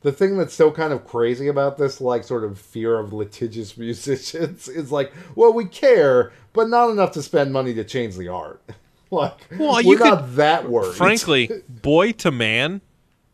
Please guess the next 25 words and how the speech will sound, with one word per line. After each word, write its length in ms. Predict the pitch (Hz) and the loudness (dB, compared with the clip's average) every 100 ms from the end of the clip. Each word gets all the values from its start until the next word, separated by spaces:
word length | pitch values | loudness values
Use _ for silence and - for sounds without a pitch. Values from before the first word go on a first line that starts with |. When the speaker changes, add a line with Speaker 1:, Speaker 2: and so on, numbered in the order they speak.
| _ _ _ _ _ | _ _ _ _ _
Speaker 1:
Yeah, 220 | 165 220 | -2 0
it's 200 | 185 180 | 0 -2
not 200 | 180 196 | 0 4
Speaker 2:
that 160 | 175 175 | 4 4
Speaker 1:
even 40 | 160 | 4
Speaker 2:
would 100 | 151 | 4
not 240 | 143 135 | 4 2
hold 200 | 127 139 | 4 4
up 80 | 120 | 4
in 120 | 131 117 | 2 -4
Speaker 1:
close. 20 | |
Speaker 2:
court. 280 | 143 123 101 175 - | 0 0 0 -8 -8
You 100 | 165 | -4
can 140 | 175 214 | 0 0
just 180 | 202 - | 0 2
say, 160 | 190 | 2
like, 220 | 160 151 | 2 0
thematically, 760 | - 185 170 185 202 190 139 131 | 0 -2 0 0 -2 -2 -6 -4
all 200 | 120 147 | 0 0
these 160 | 156 151 | -2 -8
stands 300 | - 147 131 | -8 -6 -8
are 80 | 123 | -8
named 280 | 127 131 | -8 -4
after 280 | 127 120 - | -4 -4 -6
mu-, 220 | 110 113 | -8 -8